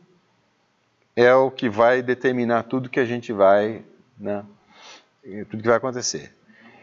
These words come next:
E, e uma, uma coisa que eu já posso antecipar, né? Que eu acho que é o próximo slide. Isso.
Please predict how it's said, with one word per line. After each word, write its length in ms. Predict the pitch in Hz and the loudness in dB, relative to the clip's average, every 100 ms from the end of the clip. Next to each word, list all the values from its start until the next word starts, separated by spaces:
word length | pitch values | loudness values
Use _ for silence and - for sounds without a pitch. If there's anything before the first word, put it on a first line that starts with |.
| _ | _
E, 460 | 120 123 127 131 143 | 0 4 4 4 2
e 40 | |
uma, 580 | 135 170 175 175 165 160 - | 2 2 2 4 4 4 2
uma 180 | 143 | -2
coisa 180 | 139 165 | 0 0
que 60 | 170 | 2
eu 40 | |
já 120 | 160 | 0
posso 260 | 165 160 - | 2 2 0
antecipar, 680 | 156 156 - - - 98 90 | -2 -4 -4 -6 2 4 2
né? 120 | 78 | -2
Que 100 | - | -10
eu 20 | |
acho 100 | 117 | -8
que 80 | - | -6
é 20 | |
o 40 | 113 | -2
próximo 360 | 113 104 - | 0 0 -2
slide. 420 | 107 85 73 - 107 | -8 -6 -8 -4 -4
Isso. 220 | - | -4